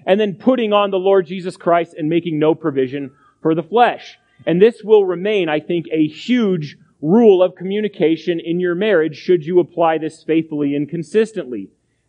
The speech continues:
Act, he says, don't react. And sometimes these reactions tend to be, uh,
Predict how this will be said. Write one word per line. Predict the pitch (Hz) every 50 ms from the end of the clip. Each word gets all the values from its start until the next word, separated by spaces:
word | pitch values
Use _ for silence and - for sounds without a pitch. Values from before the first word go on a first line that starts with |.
| _ -
Act, | 175 190 214 208 180 - _ _ _
he | 175 165 151
says, | - - 151 143 143 147 151 147 - _ _ _ _ _ _ _ _ _ _
don't | - 165 165 170 175 175 _ _ _ _ _ _
react. | - 147 175 214 233 220 190 147 113 101 - _ _ _ _ _ _ _ _ _ _ _ _ _ _ _ _ _ _ _ _ _ _ -
And | 165 160
sometimes | 135 - 214 233 233 175 185 196 208 208 196 170 139
these | 190 202 196 165
reactions | 180 175 165 170 185 208 233 254 - - - 175 156 165 175 - -
tend | _ - 190 208 208 185
to |
be, | 165 147 165 160 165 170 160 - _ _ _ _ _
uh, | - 156 160 156 151 147 135